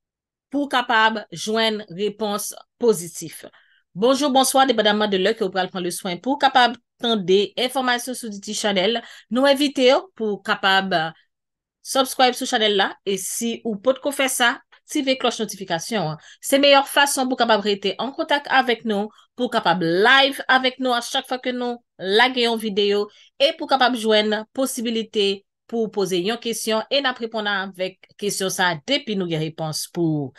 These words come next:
Ebyen, mes anmis nou, te deja lanse yon seri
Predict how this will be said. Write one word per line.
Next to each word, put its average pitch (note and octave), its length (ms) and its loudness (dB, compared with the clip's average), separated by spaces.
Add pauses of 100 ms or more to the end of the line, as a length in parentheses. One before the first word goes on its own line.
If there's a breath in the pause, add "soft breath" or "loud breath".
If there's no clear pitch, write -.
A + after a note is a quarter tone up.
(440 loud breath)
Ebyen, C#4 320 4
mes C4 200 4
anmis B3 280 2
nou, D#4 400 2
te C4+ 140 0
deja C4 260 4
lanse G#3 680 0 (260)
yon G#3+ 360 -2
seri A#3 480 -6